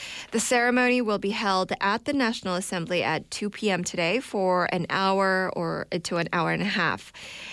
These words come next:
Once the moderator declares the opening of the ceremony, an orchestra will start playing a suit, and the funeral car will enter the premises, after which there will be a moment of silence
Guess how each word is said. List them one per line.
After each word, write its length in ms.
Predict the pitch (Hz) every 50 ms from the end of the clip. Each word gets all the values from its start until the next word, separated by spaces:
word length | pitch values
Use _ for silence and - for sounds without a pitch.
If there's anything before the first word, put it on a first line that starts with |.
| - -
Once 260 | - 247 254 254 247
the 100 | - 247
moderator 600 | 202 208 196 190 190 196 190 180 170 165 165 165
declares 760 | 165 165 - 190 - - - 208 208 202 196 190 185 185 180 -
the 180 | 185 175 - -
opening 500 | - 226 233 - 240 196 175 160 170 165
of 280 | - - 165 165 165 -
the 120 | 160 170
ceremony, 680 | - - 175 175 170 170 170 165 165 175 190 214 233 226
an 140 | - - 180
orchestra 640 | - - 170 180 180 220 190 - - 185 180 180 175
will 160 | 156 156 156 165
start 380 | - - - 202 160 143 -
playing 280 | - - 185 185 165 -
a 60 | 165
suit, 460 | - - - - 254 262 - - - - - - - - - - - -
and 300 | 202 196 185 180 175 185
the 40 |
funeral 340 | 190 - 262 302 330 330 269
car 420 | - - 240 170 170 165 165 208 226
will 260 | 214 220 208 196 - -
enter 460 | 196 190 190 180 - - 185 180 180
the 120 | 175 175
premises, 720 | 170 - 180 165 160 175 185 - 180 196 - - - - - - - - - - - - - - -
after 340 | - 269 320 339 - - 359
which 360 | 320 311 302 - - - -
there 160 | - 262 254 233
will 160 | 220 233 220
be 200 | 220 254 247 240
a 60 | 233
moment 440 | 220 214 214 214 214 208 214 202 - -
of 120 | 185 190
silence 760 | - - - - 202 190 190 190 180 165 101 82 - - -